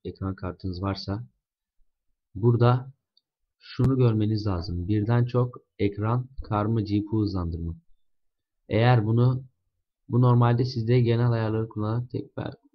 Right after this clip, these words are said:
tek ekran performans modu olmayacak. Tabii ki de bu olacak. İşte bu birden, bende bu birden çok ekran performans moduydu herhalde, hatırlamıyorum.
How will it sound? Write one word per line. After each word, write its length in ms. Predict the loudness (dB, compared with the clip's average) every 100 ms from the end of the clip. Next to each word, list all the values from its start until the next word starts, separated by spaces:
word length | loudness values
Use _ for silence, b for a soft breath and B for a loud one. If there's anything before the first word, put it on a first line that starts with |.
| _ -4
tek 180 | -2
ekran 360 | 0 -2 -4 -4
performans 540 | -4 -4 -2 -2 -2
modu 180 | -2 2
olmayacak. 420 | 4 2 0 -2
Tabii 180 | -2 -4
ki 120 | -2
de 120 | -2 0
bu 120 | 0
olacak. 420 | -2 -2 -4 -6 _ _ _ _ -20 -20 -20 _ _ B B _
İşte 300 | -8 0 2
bu 240 | 2 0 0
birden, 360 | 0 2 2
bende 340 | 2 2 0 2
bu 260 | 0 2
birden 320 | 2 2 0
çok 200 | 0 -2
ekran 460 | -2 -4 -4 -4 -8 -6
performans 520 | -4 -4 -2 -2 -2
moduydu 340 | -2 -2 -2 -2
herhalde, 340 | -4 -4 -2
hatırlamıyorum. 760 | -4 -2 -2 0 2 0 0